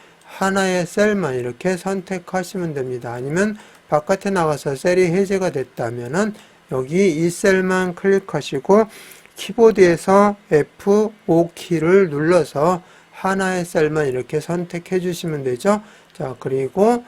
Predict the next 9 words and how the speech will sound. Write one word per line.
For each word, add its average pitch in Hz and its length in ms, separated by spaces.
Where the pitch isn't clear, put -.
어, 135 380
여기는 208 540
테두리 214 460
종류가 156 680
이제 131 260
바뀌어야 208 460
되겠죠. 151 520
테두리 185 380
종류를 151 720